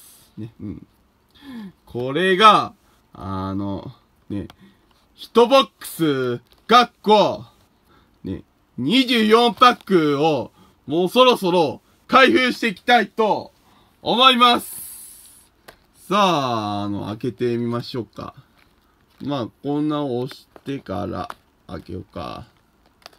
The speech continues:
あれ、ハサミがない、なくなったな。よし、開いた。じゃあ、パカッと開けて、ね。まあ、こんな感じに入っていてね。うん。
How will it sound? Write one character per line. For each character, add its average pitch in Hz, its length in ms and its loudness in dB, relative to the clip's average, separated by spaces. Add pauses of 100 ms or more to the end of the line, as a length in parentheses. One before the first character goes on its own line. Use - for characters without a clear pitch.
(420)
あ 92 60 -14
れ、 - 100 -16
ハ - 240 -14
サ 151 220 -8
ミ 113 160 -4
が 107 100 -6
な 143 380 -2
い、 160 80 -4 (120)
な - 200 -12
く - 120 -16
な 131 100 -10
っ - 20 -12
た - 180 -12
な。 78 140 -12 (1500)
よ 156 140 -4
し、 - 680 -16
開 110 120 -12
い - 20 -12
た。 120 240 -8 (1120)
じ 165 60 -2
ゃ 165 60 0
あ、 151 60 -4
パ 131 280 -8
カ 175 200 2
ッ - 20 -2 (180)
と 143 80 -2
開 131 140 -2
け 117 220 -6
て、 120 440 -6 (460)
ね。 110 160 -8 (1080)
ま 147 140 -2
あ、 147 80 -2
こ 180 200 -2
ん 196 60 0
な 196 140 2
感 202 280 2
じ 180 80 -6
に 196 100 0
入 202 180 4
っ - 20 -2
て 196 220 -2
い 190 80 -2
て 139 160 -4
ね。 131 400 -4 (200)
う 113 40 -10
ん。 113 100 -8